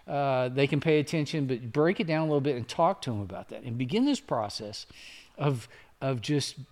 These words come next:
making little theologians. Uh, we look forward to seeing you again here next week,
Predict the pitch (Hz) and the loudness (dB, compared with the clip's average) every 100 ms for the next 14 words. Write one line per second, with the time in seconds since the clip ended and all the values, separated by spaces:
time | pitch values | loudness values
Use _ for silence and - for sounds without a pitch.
0 | - 139 147 160 160 139 123 123 127 120 | -2 4 6 6 4 0 0 0 0 0
1 | 123 107 98 82 - - - - - - | -2 -2 -2 -6 -12 -14 -16 -16 -20 -20
2 | - 127 123 110 110 - - - _ _ | -10 -4 -2 -2 -6 -14 -20 -20 _ _
3 | 139 143 160 - 190 196 147 - 190 185 | 2 4 4 6 8 8 6 0 0 2
4 | 175 151 147 175 170 160 - 185 175 160 | 2 0 0 0 0 -2 -2 2 4 2
5 | 165 - 175 208 247 - | -2 -2 -2 -2 -2 -8